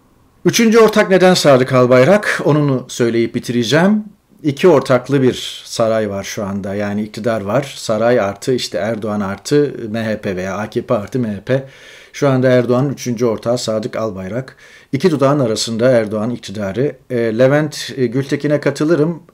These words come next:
Erdoğan on yedi Aralık iki bin on üç depreminden bu yana en büyük depremle karşı karşıya ve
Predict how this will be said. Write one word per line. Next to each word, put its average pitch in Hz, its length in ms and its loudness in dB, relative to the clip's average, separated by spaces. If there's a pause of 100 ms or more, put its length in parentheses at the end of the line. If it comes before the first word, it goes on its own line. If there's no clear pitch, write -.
(140)
Erdoğan 135 520 2
on 135 200 -2
yedi 139 220 2
Aralık 127 280 2
iki 127 200 -6
bin 135 60 0
on 139 140 2
üç 127 280 -6
depreminden 127 680 0
bu 113 60 -4
yana 113 160 -2
en 143 280 0
büyük 127 200 0
depremle 117 420 -2
karşı 107 320 -4
karşıya 123 480 -2
ve 123 140 2